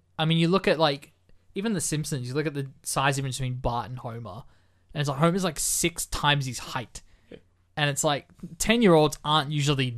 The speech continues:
Speaker 1: that short compared to their parents. Some, sometimes they are, but I mean, I think in animation, it's just an, they like to exaggerate the size
Speaker 2: Yeah.
Speaker 1: differences of, this is clearly a child, this is clearly an adult. And in, in the status of this film, or in, in the context of this film,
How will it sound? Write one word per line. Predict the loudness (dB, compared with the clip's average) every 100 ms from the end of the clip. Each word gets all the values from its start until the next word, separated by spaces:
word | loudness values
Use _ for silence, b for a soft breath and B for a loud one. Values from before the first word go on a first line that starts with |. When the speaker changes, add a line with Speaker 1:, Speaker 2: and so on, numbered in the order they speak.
| -8 2
Speaker 1:
that | 4 4 0
short | -2 0 -2 -4
compared | -8 -4 -4 -4
to |
their | -10 -8
parents. | -8 -4
Some, | -4 -4 -4
sometimes | -2 -2 -2 -6
they | -8
are, | -6
but |
I | -6
mean, | -6 B B B
I | 0
think | 2
in | 2
animation, | 0 2 0 -2 -6 -8
it's | -6 -4
just | -4 -4
an, | -8 -12 _ -8
they | -6
like | -4 -4
to | -4
exaggerate | -6 -4 -4 -4 -4 -6 -8
the |
size | -6 -4 -4 -4
Speaker 2:
Yeah. |
Speaker 1:
differences | -8 -10 -10 -8
of, | -2
this | 0 0
is | -2
clearly | -2 -2 0 -2
a |
child, | -2 -2 -4
this | -8
is | -10
clearly | -8 -8 -8
an | -12
adult. | -10 -10 -10 B B B
And | 0
in, | 0 0
in | 0 2
the | 2 2 -6
status | -8 -2 0 0 -2
of | -4
this | -4
film, | -4 -6 -4 -6
or | -6
in, | -6
in | -8
the | -6
context | -4 -4 -4 -6
of | -8
this | -10
film, | -8 -8 -8